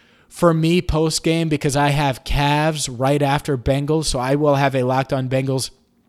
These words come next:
post-game edition of the podcast for you, and then we will be off Monday and Tuesday, and then back at it Wednesday. Monday, Tuesday, obviously Christmas Eve and Christmas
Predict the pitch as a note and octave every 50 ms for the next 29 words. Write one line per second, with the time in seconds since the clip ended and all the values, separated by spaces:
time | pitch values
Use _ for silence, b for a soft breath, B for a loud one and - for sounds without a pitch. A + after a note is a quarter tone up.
0 | _ _ _ - - - D#3 D3+ - - D3+ C#3+ C#3 C#3 B2 C3+ - - C3 B2
1 | A#2+ B2 - C3+ B2+ B2+ B2+ - - C#3 C3+ C3 C#3 - - B B B B B
2 | B B B B B - - D#3 D3 D#3 D3+ D3 C3+ C#3 C#3+ D3 D#3 E3 E3 -
3 | B2+ B2+ C3 C3 B2+ B2+ C3+ C#3 B2+ C3+ C3+ A#2+ C3 C3 C3 - B2+ C3 C3+ C#3
4 | D3 - - - B B B B B B B - A#2 C3 C#3 D3 D3 D3 C#3+ C#3+
5 | C#3+ C#3+ D3+ D3 - B2 A2+ G#2 - - - D#3+ D#3+ D#3 C3+ B2+ D3+ C#3+ C#3 C#3
6 | C#3 C#3+ D3 C#3 b b b b b b b - A#2 B2 B2 B2 A#2+ A2+ G#2 C#3
7 | C3+ C3+ C#3 C3+ - - - C3+ C3+ C3 B2+ B2+ B2+ - A#2+ A2+ B2 B2 B2 A#2
8 | A2 G2+ G2 A2 G2+ G#2 A2+ C3 C3+ C3 C3 A#2+ A#2 - - C3 B2 A2 B2 A#2+
9 | A2+ A#2 A#2 A2+ A2+ - A#2 A2 - - A#2+ - - A#2+ A2 - B2 A#2 A2+ G#2+
10 | G#2 G2 - - - C3+ B2 - - A#2 G#2+ G#2 - -